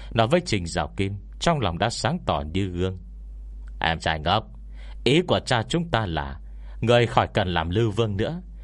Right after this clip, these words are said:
có thể làm hoàng đế luôn cũng được. Có mấy chữ như vậy thôi mà cũng bắt ông đây phải nói hộ, sợ Từ Phúc nói cha thao túng vận nước, còn phải để yêu vương ông đây chuyển lời. Ông già, không phải con trai khen cha chứ?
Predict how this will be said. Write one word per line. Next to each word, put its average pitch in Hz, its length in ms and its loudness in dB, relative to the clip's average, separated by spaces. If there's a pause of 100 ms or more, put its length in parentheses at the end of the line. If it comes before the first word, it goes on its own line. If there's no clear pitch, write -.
(160)
có 180 80 6
thể 123 160 4
làm 104 220 4
hoàng 101 240 2
đế 127 80 2
luôn 120 320 0
cũng 175 220 0
được. - 160 -2 (640)
Có 117 100 6
mấy 123 180 4
chữ 135 160 2
như 107 240 2
vậy 80 300 0
thôi 92 160 0 (340)
mà 113 160 4
cũng 185 220 0
bắt 202 120 2 (100)
ông 180 180 2
đây 165 180 4
phải 85 200 0
nói 120 200 0
hộ, 90 260 -2 (420)
sợ 117 400 4
Từ 117 120 4
Phúc 175 180 0
nói 120 200 2
cha 101 240 0
thao 107 280 2
túng 170 300 2
vận 90 260 2
nước, 123 140 2 (460)
còn 131 120 6
phải 120 160 4
để 101 260 4
yêu 185 160 2
vương 180 260 2
ông 170 180 4
đây 165 180 2
chuyển - 240 -2
lời. 80 280 -2 (380)
Ông 82 280 0
già, 73 520 -4 (320)
không 131 180 6
phải - 200 2
con 104 160 2
trai 101 220 2
khen 101 340 -2
cha 90 300 0
chứ? 110 140 -2